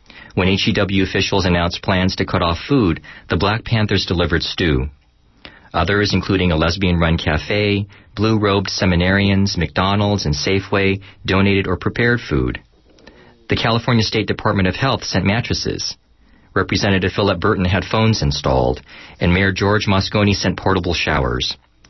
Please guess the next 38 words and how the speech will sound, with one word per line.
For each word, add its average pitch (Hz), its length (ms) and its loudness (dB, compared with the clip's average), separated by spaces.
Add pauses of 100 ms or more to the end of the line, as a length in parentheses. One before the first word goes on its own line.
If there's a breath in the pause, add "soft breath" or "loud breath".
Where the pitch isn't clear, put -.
(480 loud breath)
These 113 220 2
gestures 110 600 0
led 92 160 0
the 95 200 0
H 95 160 0
E 98 60 2
W 90 320 0
regional 90 400 2
director 87 380 0
to - 100 -6
complain, 90 520 0 (200 loud breath)
"We're 127 80 2
not 139 160 -2
running 139 240 0
a 113 60 2
hotel 139 400 0
here." 78 360 0 (1160 soft breath)
Ten 139 160 0
days 139 240 4
into 127 160 -2
the 110 80 -2
protest, 113 600 -2 (240 soft breath)
Burton, 113 280 2
along 95 300 2
with 95 180 -4
Representative 92 560 0
George 90 320 2
Miller, 87 400 2 (220 loud breath)
held 101 240 0
an 90 80 0
ad 110 300 -2
hoc 107 420 -4
congressional 98 480 0
hearing 92 360 2
in 85 60 0
the 85 60 0
federal 87 400 0
building 85 460 0